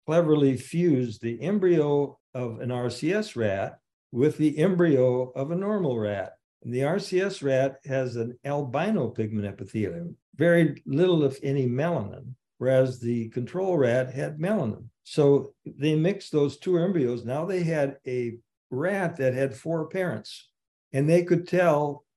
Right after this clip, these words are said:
where the process was going awry. And it turned out that it was, in fact,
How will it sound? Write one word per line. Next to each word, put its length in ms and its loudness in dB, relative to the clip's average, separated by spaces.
where 720 0
the 200 -2
process 640 -6
was 180 -6
going 320 -2
awry. 540 -6
And 160 -4
it 100 -6
turned 300 2
out 260 4
that 140 2
it 100 -4
was, 260 0
in 120 0
fact, 560 -2